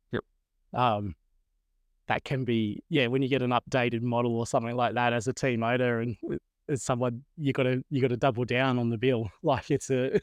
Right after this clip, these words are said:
Speaker 2: <laughs> but it doesn't happen that often. So.
Speaker 1: No, that's it. And the templates are quite different as well. Even the, the new Camry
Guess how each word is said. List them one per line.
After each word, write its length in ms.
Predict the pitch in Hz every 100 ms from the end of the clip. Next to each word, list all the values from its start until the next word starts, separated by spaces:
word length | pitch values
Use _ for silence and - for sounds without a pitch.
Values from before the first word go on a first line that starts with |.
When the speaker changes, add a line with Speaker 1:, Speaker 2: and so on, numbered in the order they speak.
| -
Speaker 2:
<laughs> 140 | -
but 920 | 180 - _ - - - 143 - 147
it 600 | - _ _ _ _ _ -
doesn't 220 | 165 127
happen 260 | 110 - 95
that 120 | 95
often. 320 | 92 - 80 -
So. 320 | - 113 104 - _ -
Speaker 1:
No, 100 | 71
that's 160 | -
it. 120 | - 58 -
And 120 | 67
the 60 |
templates 460 | - 175 175 - -
are 80 | -
quite 240 | - 62 -
different 280 | 71 - 69
as 100 | -
well. 240 | 73 73
Even 220 | 67 71 82
the, 680 | 76 65 71 69 67 71 69 _ _ _ _ _ _ _
the 140 | - 73
new 800 | 78 71 78 - - 143 69 67
Camry 480 | - - 156 147